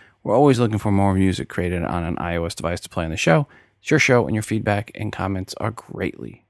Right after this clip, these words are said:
desired. I will be at Content Marketing World this week in Cleveland.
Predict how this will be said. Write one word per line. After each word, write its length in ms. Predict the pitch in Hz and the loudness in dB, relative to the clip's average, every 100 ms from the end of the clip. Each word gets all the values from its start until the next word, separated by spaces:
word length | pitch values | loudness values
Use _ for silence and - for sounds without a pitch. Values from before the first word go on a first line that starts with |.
| _ | _
desired. 420 | - - - _ _ _ _ _ _ | -12 -12 -14 _ _ _ _ _ _
I 60 | - | 2
will 100 | 139 | 4
be 140 | 123 110 | 4 2
at 120 | - | 0
Content 440 | - 107 - 104 | -2 0 0 -2
Marketing 400 | 113 95 107 107 | 0 0 2 4
World 180 | 104 110 | 4 2
this 220 | 120 - | 0 0
week 260 | 147 214 - | 0 0 -2
in 140 | 95 | -4
Cleveland. 500 | - 107 160 220 220 | -4 -2 0 0 -2